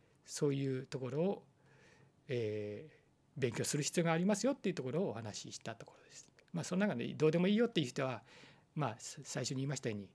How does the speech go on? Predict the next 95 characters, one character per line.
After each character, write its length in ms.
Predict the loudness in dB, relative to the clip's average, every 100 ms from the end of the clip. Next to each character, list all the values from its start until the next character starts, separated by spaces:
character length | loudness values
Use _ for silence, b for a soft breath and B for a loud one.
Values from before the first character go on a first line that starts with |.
| _
パ 120 | 0 2
ス 120 | 2
し 100 | -2
て 120 | -8
い 60 | -8
た 120 | -4
だ 80 | -4
い 80 |
て、 120 | -4 -10
こ 140 | -6
の 80 | -4
二 120 | -4
回 180 | -4 -4
分 160 | -6
を 20 | -6
パ 140 | -6
ス 120 | -6
し 60 | -6
て 100 | -8
い 60 | -6
た 140 | -6
だ 60 | -6
い 80 |
て、 160 | -8 -12 B B B 0
来 160 | 0
週 140 | 2 0
か 100 | 0
ら 60 |
ま 120 | 2
た 100 | 2 0
こ 100 | -2
の 120 | 0
レ 120 | 0
ー 20 |
ザ 80 | -2
ー 40 |
の 60 | -6
話 300 | -10 -8 -8
を 40 |
し 120 | -8 -8
ま 80 |
す 100 | -12 -14
の 80 | -8
で、 180 | -8 -10 B B B B B
え 240 | -4 -2 -4
ー、 40 |
ま 60 | -8
た 80 | -4
つ 140 | -2
い 60 | -2
て 100 | -6
き 60 |
て 80 | -14
く 100 | -12
だ 100 | -8
さ 140 | 0 0
い 60 |
と 120 | 0
い 20 | -10
う 140 | -18
と 80 | -20
こ 60 | _
ろ 120 | -20
で 60 | -18
す 20 |
ね。 80 | -18 _ B B B B
は 100 | -2
い、 60 | 0
じ 120 | 4 4
ゃ 60 |
あ 40 | 6
今 180 | 6 4
日、 60 | 2
え 120 | -2
ー 40 | -2
っ 40 | 0
と、 180 | 0
の 80 | 0
話 260 | -2 0 0
は 80 | 0
こ 80 |
れ 60 | -2
で 80 | -2
終 80 | -2
わ 100 | -4
り 60 |
に 120 | -6
し 40 | -6
た 120 | -8
い 60 | -8
と 100 | -10
思 100 | -10
い 60 |
ま 120 | -10
す。 260 | -10 -12